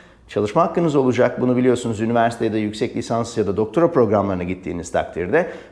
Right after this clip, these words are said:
bu vesileyle merkezde de belki de iş bulacak olursanız çalışabiliyor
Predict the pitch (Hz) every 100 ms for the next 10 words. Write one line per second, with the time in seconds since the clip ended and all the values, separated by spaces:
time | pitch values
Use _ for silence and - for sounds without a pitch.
0 | - 151 135 - 101 98 127 127 107 123
1 | 123 - 110 - 87 123 110 87 - 82
2 | 107 - 92 85 87 85 73 80 104 151
3 | - - 104 - 85 78 123